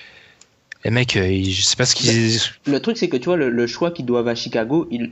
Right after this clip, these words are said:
Speaker 2: ils leur doivent ce choix-là depuis très longtemps. Mais comme ils sont jamais sortis du top dix de la draft depuis.
Speaker 1: <laughs>
Speaker 2: Non,
Speaker 1: Ça
Speaker 2: mais c'est
Speaker 1: fait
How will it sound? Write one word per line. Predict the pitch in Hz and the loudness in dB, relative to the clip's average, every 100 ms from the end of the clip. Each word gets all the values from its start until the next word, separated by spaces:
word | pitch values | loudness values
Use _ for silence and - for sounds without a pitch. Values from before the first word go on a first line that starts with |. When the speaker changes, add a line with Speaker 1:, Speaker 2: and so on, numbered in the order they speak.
| - | -6
Speaker 2:
ils | 117 | 0
leur | 120 | 0
doivent | 117 143 | 0 -2
ce | - | -4
choix-là | 123 120 139 | -4 -2 0
depuis | 120 117 127 | 0 -2 -8
très | - 202 | -4 0
longtemps. | 185 185 180 190 | 2 0 0 0
Mais | 147 | 0
comme | 196 214 | -2 -2
ils | |
sont | - | 0
jamais | 139 135 151 | 0 0 -2
sortis | 147 135 135 | -2 -4 -6
du | 135 | -4
top | 131 127 | -2 -4
dix | 120 127 | -4 -4
de | 123 | -2
la | 113 110 | 0 0
draft | 117 120 | -2 -2
depuis. | 113 113 - | -2 -2 0
Speaker 1:
<laughs> | - 175 - - - 269 | 2 4 2 2 0 2
Speaker 2:
Non, | 220 | 4
Speaker 1:
Ça | 269 | 4
Speaker 2:
mais | |
c'est | 202 | 4
Speaker 1:
fait | 147 | 2